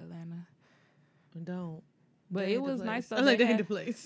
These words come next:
Speaker 1: they had, like, a bunch of food places there. Like, it was kinda set up like a pop-up shop, but it was a bonfire. So they had, like, a bunch of people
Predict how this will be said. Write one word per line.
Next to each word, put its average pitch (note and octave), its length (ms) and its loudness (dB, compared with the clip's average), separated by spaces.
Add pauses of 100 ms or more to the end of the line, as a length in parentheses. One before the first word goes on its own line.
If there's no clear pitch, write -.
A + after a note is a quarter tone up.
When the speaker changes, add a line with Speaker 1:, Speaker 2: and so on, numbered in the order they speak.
Speaker 1:
they G3 220 0
had, A#3 260 0
like, G3+ 160 -6
a F#3 80 -4
bunch F3 320 -6
of E3+ 100 -10
food F#3+ 360 -8
places F#3 460 -12
there. F3 240 -6
Like, E3+ 240 -8
it A#3 80 -4
was C4+ 140 -6
kinda F3 240 -8
set F3+ 160 -12
up E3 140 -10
like D#3 160 -16
a E3+ 60 -20
pop-up E3 440 -16
shop, - 300 -16
but D#3+ 100 -10
it D#3 100 -8
was D3+ 140 -12
a C#3 80 -14
bonfire. - 760 -16
So - 60 -16
they F3 120 -14
had, D#3 260 -14
like, - 200 -18
a - 40 -20
bunch D#3 260 -16
of E3+ 60 -20
people E3 320 -16